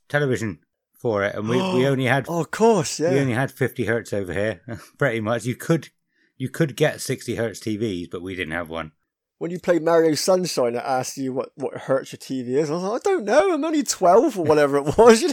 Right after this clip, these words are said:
Speaker 2: know?
Speaker 1: Yeah.
Speaker 2: <laughs>
Speaker 1: So, yeah, I d-
Speaker 2: What a stupid idea that was.
Speaker 1: I had the intention of playing all of the Zeldas from the beginning, but never, <laughs> never actually have.
Speaker 2: Oh, that was good.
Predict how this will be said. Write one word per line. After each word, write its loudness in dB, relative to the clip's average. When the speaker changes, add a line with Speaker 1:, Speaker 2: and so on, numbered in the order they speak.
Speaker 2:
know? 8
Speaker 1:
Yeah. 0
Speaker 2:
<laughs> 4
Speaker 1:
So, 0
yeah, 2
I 0
d- -16
Speaker 2:
What -6
a -6
stupid 4
idea 6
that 4
was. -6
Speaker 1:
I 0
had 2
the -2
intention 0
of -4
playing -2
all -2
of -4
the -4
Zeldas -2
from -12
the -8
beginning, -6
but -6
never, -6
<laughs> -8
never -4
actually -6
have. -4
Speaker 2:
Oh, -2
that 4
was 2
good. 2